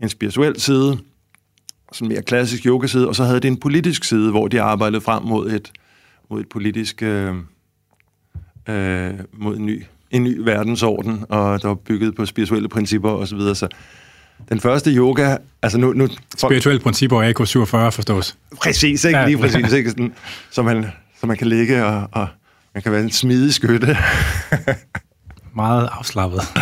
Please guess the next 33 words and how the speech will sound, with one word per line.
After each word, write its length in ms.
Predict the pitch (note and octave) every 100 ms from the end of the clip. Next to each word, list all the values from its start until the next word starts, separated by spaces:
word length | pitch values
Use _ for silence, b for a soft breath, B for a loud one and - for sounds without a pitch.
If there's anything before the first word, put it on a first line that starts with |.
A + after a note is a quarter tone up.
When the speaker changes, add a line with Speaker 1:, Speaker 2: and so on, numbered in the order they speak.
| F3+ E3+ D3 B B B
Speaker 1:
Men 80 | B2+
det 80 | C3+
var 60 |
meget, 300 | C3+ C#3 D3
det 80 | C#3
var, 180 | C#3 C3+
altså, 300 | C3 B2 A#2+
jeg, 460 | G#2 C3 C3+ C3+ A#2
jeg 100 | B2+
ved 220 | B2+ A#2+
ikke, 120 | A#2+ A#2
jeg 80 |
havde 280 | A#2 A#2 A#2+
ikke, 140 | A#2+ B2+ A2+
øh, 120 | G#2 A2
jeg, 200 | A2+ A2+ -
jeg 80 | A#2+
var 80 | B2
meget 300 | A#2+ B2+ C3
åben. 380 | A#2 A#2 C3 A#2+
Jeg 200 | A#2+ A2
var, 160 | G2+
øh, 300 | G#2+ G#2+ G#2
meget 220 | G#2+ B2+
ung 240 | G#2 A2+ A2
og 60 |
meget 200 | A2+ A2
åben, 280 | A2 G#2+ A#2+
og 60 | A2+
havde 200 | A2+ A2+
ikke 120 | A2+
de 80 | B2
store, 420 | - A2+ A2+ A2+